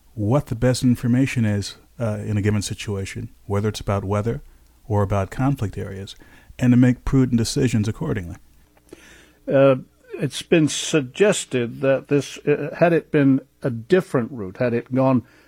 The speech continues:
Speaker 2: a different way, uh, the reason they're staying with this route is because it would have involved longer flight times and therefore higher fuel costs. So could that have been a reason why it stuck to this route?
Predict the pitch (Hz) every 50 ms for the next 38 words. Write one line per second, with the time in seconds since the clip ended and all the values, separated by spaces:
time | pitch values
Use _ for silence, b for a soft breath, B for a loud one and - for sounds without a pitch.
0 | b b - 120 107 107 131 139 131 - - 120 117 139 143 123 131 143 139 127
1 | 113 101 98 101 107 143 - 135 123 117 107 123 123 127 139 160 151 131 143 135
2 | 131 131 123 113 - - 156 139 135 131 120 120 120 110 120 123 110 - - 127
3 | 131 135 120 - - - 120 113 104 - - 110 101 - - 147 131 120 113 123
4 | 120 - 120 120 120 110 107 120 104 107 104 127 135 135 131 123 113 113 117 120
5 | 127 127 131 127 120 117 110 - - 135 131 131 123 - - 139 120 113 117 117
6 | 117 113 117 117 117 123 123 120 113 - 123 120 113 110 - 135 135 127 120 110
7 | - - 151 180 196 170 120 - - - 90 98 - - - - - 123 113 117
8 | 117 113 - - 156 156 139 123 143 139 139 151 147 139 - 147 147 147 143 139
9 | 135 143 147 139 127 147 147 135 120 123 123 127 139 139 139 135 - - - -
10 | 143 127 - - - 156 131 131 131 113 - 117 143 202 -